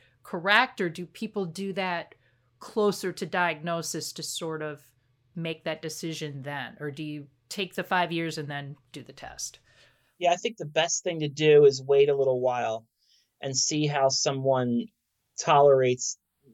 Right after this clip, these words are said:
Speaker 2: the, the first several years. You know, some women just sail right through it and they're eager to continue on to ten, no problem. You know, if, if she develops osteoporosis, that's, that's another thing that goes into the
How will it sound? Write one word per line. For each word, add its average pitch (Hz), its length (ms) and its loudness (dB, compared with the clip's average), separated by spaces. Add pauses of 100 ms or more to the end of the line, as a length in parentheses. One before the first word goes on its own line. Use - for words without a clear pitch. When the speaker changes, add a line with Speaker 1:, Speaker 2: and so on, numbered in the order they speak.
(160)
Speaker 2:
the, 147 240 0
the 135 100 2
first 139 380 2
several 123 320 2
years. 113 560 0 (380)
You 143 100 2
know, 131 140 6
some 170 320 2
women 160 340 2
just - 420 0
sail 147 240 6
right 147 260 4
through 190 340 4
it 170 140 6
and 147 140 2
they're 135 200 2 (560)
eager 165 320 0
to 147 80 2
continue 156 500 0
on 151 160 6
to 147 60 4
ten, 160 420 0
no 147 160 8
problem. 151 720 2 (840)
You 147 120 2
know, 143 160 8
if, 131 180 4
if 147 180 0
she 160 200 -6
develops 151 460 4
osteoporosis, 147 1120 2
that's, 135 200 -2
that's 139 220 0
another 139 400 4
thing 143 300 -2
that 135 160 -4 (120)
goes 131 300 0
into 131 300 -4
the 120 220 2